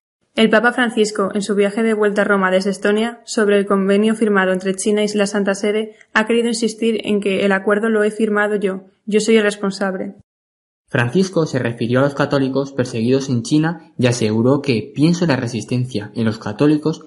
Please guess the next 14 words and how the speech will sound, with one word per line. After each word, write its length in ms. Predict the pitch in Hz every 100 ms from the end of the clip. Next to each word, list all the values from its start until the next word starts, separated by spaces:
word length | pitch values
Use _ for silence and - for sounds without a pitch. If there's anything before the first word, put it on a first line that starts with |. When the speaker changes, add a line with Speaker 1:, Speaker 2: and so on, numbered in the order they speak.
| -
Speaker 2:
que 60 | 120
han 120 | 123
sufrido. 560 | 127 - 107 101 101 - _ _ _
Es 220 | 151 170
cierto 340 | 180 175 175 143
y 100 | 113
ellos 220 | 127 143
sufrirán, 580 | - 107 101 101 104 - _
siempre 760 | - - 151 170 175 185 - -
en 160 | 113 127
un 120 | 156
acuerdo 360 | 131 139 143
hay 100 | 139
sufrimiento, 680 | 135 139 110 104 104 98